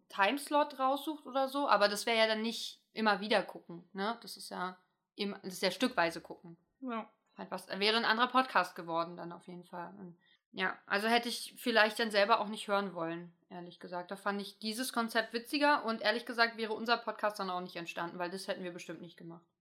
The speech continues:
Speaker 2: Nee.
Speaker 1: Wobei ich überlegt habe, du hast dann, du hast dann gesagt, ja, oh, diese zwanzig Mal, die scheinen wirklich was auszumachen.
Speaker 2: Ja.
Speaker 1: Und ich, ich, ich merk's ja auch immer, wir gucken dreißig Mal und dreißig Mal sind für mich das Maß des Erträglichen.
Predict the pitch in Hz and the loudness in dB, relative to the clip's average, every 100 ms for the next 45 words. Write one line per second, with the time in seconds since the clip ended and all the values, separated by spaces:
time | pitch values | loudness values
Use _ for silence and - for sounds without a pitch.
0 | - 226 190 - _ _ _ - _ 214 | -12 -8 -8 -10 _ _ _ -20 _ 2
1 | 254 302 233 226 277 285 196 175 180 170 | 4 6 6 6 4 4 6 6 2 -6
2 | _ _ _ _ _ _ 233 240 247 240 | _ _ _ _ _ _ 2 4 4 2
3 | 233 226 226 240 220 220 220 202 - 202 | 0 0 0 -2 0 2 4 2 4 0
4 | 196 190 190 220 220 196 220 196 175 - | 0 -6 0 0 0 0 4 4 2 0
5 | 190 185 - 202 240 247 - 208 196 - | 0 -2 -4 0 0 -2 -2 0 0 -6
6 | - 208 226 - - 196 170 185 233 214 | -2 0 2 0 -4 0 0 0 -2 -2
7 | 214 - 202 - _ _ - 220 226 294 | -4 -10 -12 -14 _ _ -12 -4 0 0
8 | - 285 240 233 262 233 220 269 233 214 | 2 0 0 0 0 0 -4 -6 -6 4
9 | 208 233 254 226 233 220 208 202 226 269 | 4 4 -2 2 2 2 -2 -2 -2 -4
10 | 226 220 226 220 - 214 254 262 233 202 | 2 2 2 -6 -8 -4 -4 -4 -6 2
11 | 190 220 254 254 - 285 320 185 165 165 | 2 2 -2 -6 -6 -8 -6 -8 -10 -14